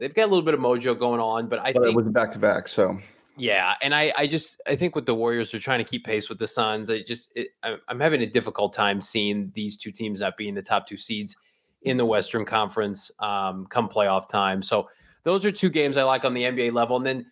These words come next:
Speaker 1: U S C today, uh, first of all, U F C, U S C is one of my favorite watches of the year,
Speaker 2: Yeah.
Speaker 1: mostly because of Isaiah Mobley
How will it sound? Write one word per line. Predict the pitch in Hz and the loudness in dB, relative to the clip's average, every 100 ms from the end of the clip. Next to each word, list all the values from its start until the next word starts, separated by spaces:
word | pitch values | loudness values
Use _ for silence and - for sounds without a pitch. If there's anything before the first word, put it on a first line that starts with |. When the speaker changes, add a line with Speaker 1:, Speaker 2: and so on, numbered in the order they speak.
| _ _ - | _ _ -6
Speaker 1:
U | 147 240 | 0 2
S | 214 - | 0 -2
C | - 156 156 175 - - - | -2 0 2 2 0 -4 -2
today, | 165 165 156 156 160 - | 0 4 4 4 2 -2
uh, | 85 71 82 | -6 -10 -8
first | - 175 139 | -2 0 2
of | |
all, | 127 | 2
U | 147 | 2
F | 165 | 0
C, | - 147 139 - | -2 -4 -4 -2
U | 147 | 0
S | 160 | 0
C | - 135 | 0 -2
is | 107 | 0
one | 113 120 | 2 4
of | |
my | 113 95 | 4 2
favorite | 127 117 113 | 2 2 2
watches | 110 110 113 104 | 2 0 -2 -6
of | 101 | -4
the | |
year, | 101 110 | -2 2
Speaker 2:
Yeah. | 107 | 4
Speaker 1:
mostly | 127 135 - | 4 0 -4
because | 120 117 107 | -6 -4 -2
of | 104 | 0
Isaiah | 104 104 110 104 | -2 0 0 2
Mobley | 107 104 107 104 | 2 2 0 -2